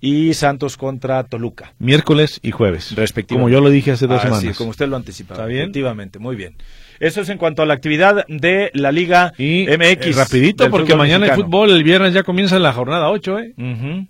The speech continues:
Speaker 2: El viernes, mire, ya estoy viendo aquí que hay dos partidos, Juárez León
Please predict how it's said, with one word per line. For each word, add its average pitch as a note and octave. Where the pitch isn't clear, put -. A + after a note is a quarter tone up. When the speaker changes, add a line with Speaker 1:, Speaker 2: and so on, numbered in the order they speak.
Speaker 2:
El A2+
viernes, D#3
mire, E3
ya D#3
estoy D#3+
viendo E3
aquí E3
que D#3
hay D3+
dos D#3
partidos, D3+
Juárez D3
León D#3